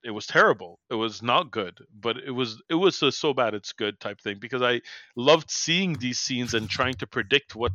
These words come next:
the cliche will be in this one, and it worked out. Uh, so not Moonfall. I, I don't highly recommend it, but if you like the,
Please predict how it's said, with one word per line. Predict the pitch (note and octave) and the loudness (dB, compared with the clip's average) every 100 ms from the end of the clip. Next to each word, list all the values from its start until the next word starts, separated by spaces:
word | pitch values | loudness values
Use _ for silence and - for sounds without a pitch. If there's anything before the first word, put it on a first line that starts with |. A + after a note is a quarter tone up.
| F#2+ | -4
the | A#2+ A2 G2+ | -2 -2 -4
cliche | - A#2+ A2 - A2 | -8 -8 -4 -2 -2
will | G#2 G#2 | -2 -6
be | G#2+ G#2 | -6 -10
in | G2 | -8
this | B2 - | -10 -10
one, | G2 F#2+ G2 - - | -12 -14 -18 -4 2
and | C#3 | 2
it | - | 2
worked | G#2+ - - | -8 -10 -10
out. | E2+ - _ - - - - | -10 -14 _ -20 -20 -14 0
Uh, | A2+ A2 - | 2 4 2
so | - C3+ - | 2 2 2
not | F#3 B3 | 2 2
Moonfall. | A3+ F3+ D3 G#2+ B2+ A3 _ _ - | 2 -2 -2 -2 -2 -6 _ _ 0
I, | E3+ - | 2 4
I | F#3 | 2
don't | A#3+ F4 | 4 4
highly | - C3+ B3+ E4+ D3+ | 4 8 8 6 0
recommend | A2 G#2 G2+ G2 F#2 | -2 -4 -8 -10 -10
it, | - - | -8 4
but | B2+ | 4
if | - | 4
you | D3 | 0
like | C#3+ F3+ - | 2 2 0
the, | C3 A#2+ A2+ A2 | 0 2 4 2